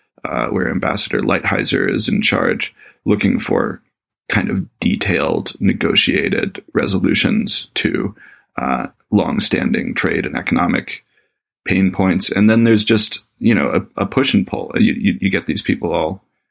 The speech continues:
in, in, in the Oval Office with President Trump. And, and there was this really stark moment a few years ago when, uh,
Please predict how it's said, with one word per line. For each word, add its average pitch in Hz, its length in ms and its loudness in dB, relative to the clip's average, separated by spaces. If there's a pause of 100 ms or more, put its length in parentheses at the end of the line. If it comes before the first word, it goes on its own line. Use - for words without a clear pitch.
(320)
in, 80 380 0
in, 90 240 0
in 85 200 -2
the 73 260 -2 (240)
Oval 95 280 2
Office 90 520 -2 (800)
with 87 320 -4
President - 420 0
Trump. 113 320 2
And, 95 240 2
and 90 140 4
there 87 80 4
was 90 180 2
this 92 220 -2 (960)
really 107 300 2
stark 107 400 0
moment 95 300 4
a - 20 -2
few - 180 -2
years 98 280 2
ago 69 240 -2
when, 82 320 -8
uh, 78 200 -8